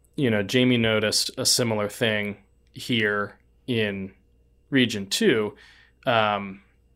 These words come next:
you know, that he's seen over the years. Um, for example, grizzly bears, you know, generally are going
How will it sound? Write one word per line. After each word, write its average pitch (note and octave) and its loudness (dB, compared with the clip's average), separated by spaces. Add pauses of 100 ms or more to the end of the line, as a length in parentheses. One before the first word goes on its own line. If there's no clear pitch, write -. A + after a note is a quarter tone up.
(800)
you D#3+ 0
know, B2+ 4
that A#2 2
he's B2+ 2
seen B2 2
over A#2 -2
the G#2+ -4
years. G#2+ 0 (160)
Um, G#2 -4
for B2+ -8
example, A2 -4
grizzly A2 -4
bears, G2+ -4 (420)
you B2+ -6
know, A2 -4
generally A2 0
are G#2 -2
going G#2 -6